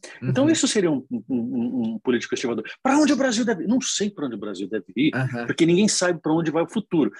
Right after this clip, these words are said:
Speaker 1: Mas o presente, se nós soubermos lidar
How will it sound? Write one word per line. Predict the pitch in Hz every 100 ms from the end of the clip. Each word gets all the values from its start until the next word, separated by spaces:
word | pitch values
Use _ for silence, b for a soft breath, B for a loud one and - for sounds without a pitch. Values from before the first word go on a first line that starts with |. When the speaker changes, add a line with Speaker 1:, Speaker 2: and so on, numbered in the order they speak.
| B
Speaker 1:
Mas | - 196
o | 240
presente, | 220 156 110 117 226 247 - - _ B B
se | - 165
nós | 165 269
soubermos | - 185 160 131
lidar | 110 120